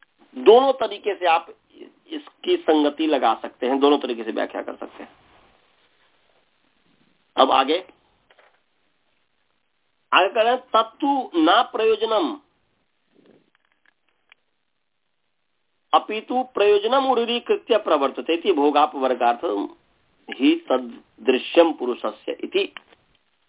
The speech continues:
तो तत्तु, वह जो गुणत्रय है, तत्व माने वह, तु माने तो, वह जो गुणत्रय जो है, बोलते न अप्रयोजनम, वह प्रयोजन शून्य नहीं है, अप्रयोजन नहीं है।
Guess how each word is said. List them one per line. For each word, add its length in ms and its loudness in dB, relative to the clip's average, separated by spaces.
तो 80 4
तत्तु, 440 0
वह 440 2
जो 200 2
गुणत्रय 600 -2
है, 320 -4
तत्व 240 -2
माने 200 0
वह, 240 0
तु 220 -6
माने 200 -2
तो, 400 -2
वह 340 4
जो 220 0
गुणत्रय 720 -4
जो 200 -2
है, 360 -6
बोलते 200 0
न 140 2
अप्रयोजनम, 960 0
वह 100 0
प्रयोजन 680 0
शून्य 400 0
नहीं 360 0
है, 360 -2
अप्रयोजन 640 2
नहीं 400 -2
है। 280 -2